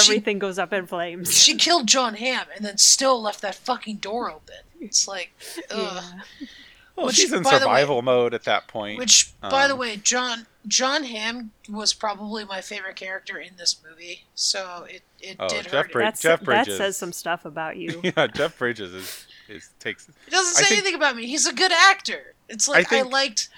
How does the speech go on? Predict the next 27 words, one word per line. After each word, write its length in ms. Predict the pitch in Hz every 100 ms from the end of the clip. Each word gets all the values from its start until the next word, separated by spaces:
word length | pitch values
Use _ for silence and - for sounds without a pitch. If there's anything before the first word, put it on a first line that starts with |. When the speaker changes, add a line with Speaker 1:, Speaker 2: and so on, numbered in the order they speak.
| - 254
Speaker 1:
Well, 100 | 262
then 420 | 285 320 294 233
say 300 | - 269 285
you 140 | 311
appreciate 560 | 269 - 254 240 285 226
his 160 | 226 196
performance, 800 | 226 196 208 202 185 175 -
not 240 | 214 220 220
his 180 | 254 -
character. 800 | - 214 190 - - 185 277 -
<laughs> 840 | - - 370 - - - - 311 - 285 - 269
Speaker 2:
Okay, 280 | 247 240
he 100 | 254
was 160 | 262 -
my 100 | 262
favorite 340 | - 277 262
character 360 | - 240 214 226
to 100 | 196
watch, 600 | 185 190 170 - - - -
I 100 | 175
guess. 340 | - - -
Like, 140 | 190 -
the 80 |
way, 340 | 196 202 190 -
like, 220 | 214 202 -
I 80 | 220
think 420 | - 233 220 208